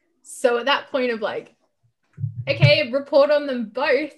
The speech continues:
but also, like, I don't really care. I don't, I don't know personally off the top of my head what the cash and unemployment rates are. Um, I don't expect pretty much any Australian to know it off the top of their heads, except for a politician.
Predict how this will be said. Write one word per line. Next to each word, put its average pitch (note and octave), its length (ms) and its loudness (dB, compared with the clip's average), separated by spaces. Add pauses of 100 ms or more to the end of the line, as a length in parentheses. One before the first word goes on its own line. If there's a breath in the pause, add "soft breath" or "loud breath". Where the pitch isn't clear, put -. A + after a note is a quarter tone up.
(120)
but B3+ 240 0
also, B3+ 500 -4
like, A3+ 380 -12
I B3+ 100 -4
don't A#3+ 420 -4
really A3+ 340 -2
care. A#3 520 -4
I A3 120 0
don't, A#3 340 -6 (640)
I G3+ 180 2
don't C#4 180 4
know A3 160 -2
personally F#3 540 -4
off - 140 -10
the G3+ 80 -8
top F#3+ 300 -12
of - 60 -20
my E3+ 140 -10
head E3 240 -6
what - 120 -10
the F#3+ 60 -12
cash - 320 -10
and E3 80 -12
unemployment - 520 -12
rates - 280 -10
are. - 340 -8 (380 soft breath)
Um, F3+ 280 -6
I A3 80 -4
don't F#3 260 -6
expect - 480 -12 (640)
pretty A3 180 -6
much F3 200 -10
any E4 260 -4
Australian C#4 540 2
to B3+ 140 -4
know G3+ 240 0
it G3 180 2 (260 loud breath)
off G#3 120 -4
the G3+ 100 -4
top F#3+ 160 -4
of F3+ 60 -10
their F3+ 180 -2
heads, F#3 240 -6
except - 400 -8
for D#4+ 120 -4
a D4 40 -2
politician. D#4+ 640 -2